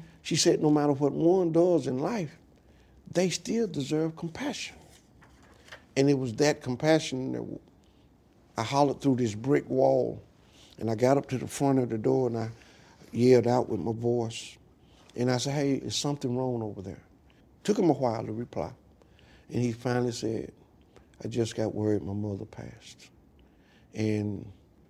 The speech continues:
I told him that I was sorry to hear that other men was listening. They holler, "Hey, I'm sorry," as well. And I told him a corny joke, and we kind of laughed just a little bit to try to break it. And I laid back down, and the next morning,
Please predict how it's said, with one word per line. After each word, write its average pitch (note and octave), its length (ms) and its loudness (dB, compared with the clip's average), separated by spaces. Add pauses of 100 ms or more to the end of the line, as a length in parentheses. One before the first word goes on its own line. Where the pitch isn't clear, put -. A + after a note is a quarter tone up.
(140)
I A2 80 -2
told A2 280 0
him G#2 120 0
that G2+ 180 -2
I G#2+ 120 -2
was G2+ 160 -4
sorry G#2+ 360 0
to G2+ 60 -6
hear A2 120 -2
that A2 180 -2
other A2 220 -2
men G#2 460 -2
was G2 160 -4
listening. G#2 560 -4 (480)
They A2 120 2
holler, G#2+ 300 0
"Hey, A2 160 0
I'm G2+ 160 -4
sorry," G#2+ 400 -2
as F#2 80 -10
well. A2+ 240 0
And G2+ 240 -6 (580)
I - 80 -6
told D3+ 300 0
him C3+ 100 2
a A2+ 40 0
corny C#3 440 0
joke, A2 440 -4
and F#2 100 -6
we A2 80 -4
kind E3 320 -6
of - 80 -6 (640)
laughed D3 560 2
just A#2+ 280 -2
a - 40 -8
little A2+ 380 -2
bit - 320 -6
to - 100 -20
try B2 220 -2
to G#2 180 -2 (400)
break G#2 380 -2
it. - 80 -16 (920)
And A#2+ 140 2
I A#2 80 6
laid B2 320 4
back A#2 240 0
down, C3 320 0
and A#2+ 100 -2
the A#2+ 100 -2
next B2 300 -2
morning, C#3 360 -6